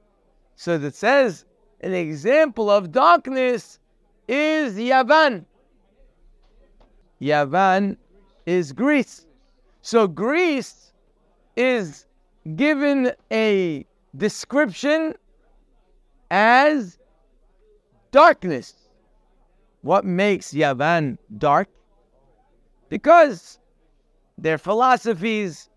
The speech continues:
were off,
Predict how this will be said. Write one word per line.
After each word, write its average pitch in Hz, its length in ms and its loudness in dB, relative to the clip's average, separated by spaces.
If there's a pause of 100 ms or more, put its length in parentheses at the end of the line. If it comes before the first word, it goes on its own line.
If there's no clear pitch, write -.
(1300)
were 185 440 2 (640)
off, 208 360 4